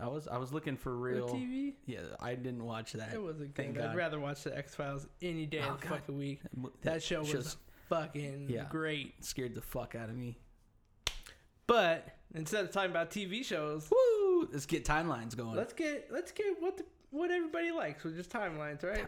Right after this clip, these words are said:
Speaker 1: Ti-, timelines.
Speaker 2: So, on, to preface this, in nineteen forty-seven, there were over three hundred claims of U F O sightings.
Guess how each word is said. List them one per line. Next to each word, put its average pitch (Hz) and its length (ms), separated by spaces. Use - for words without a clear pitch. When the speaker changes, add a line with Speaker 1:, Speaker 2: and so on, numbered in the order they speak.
Speaker 1:
Ti-, - 80
timelines. - 420
Speaker 2:
So, 208 460
on, 180 600
to 175 80
preface 214 400
this, 147 320
in 226 280
nineteen 156 400
forty-seven, 151 800
there 185 140
were 185 220
over 185 420
three 185 280
hundred 170 400
claims 151 600
of 143 240
U 147 120
F 139 160
O 139 100
sightings. 135 640